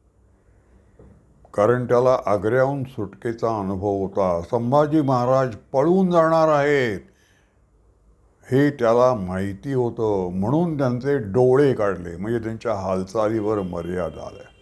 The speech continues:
संभाजी महाराजांची जीभ का छाटली हो? कारण त्यांनी कुणाशीही संगनमत करू नये,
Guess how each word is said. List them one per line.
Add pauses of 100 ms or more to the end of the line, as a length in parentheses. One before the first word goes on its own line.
(460)
संभाजी
महाराजांची
जीभ (100)
का (140)
छाटली
हो? (840)
कारण
त्यांनी
कुणाशीही
संगनमत (160)
करू
नये,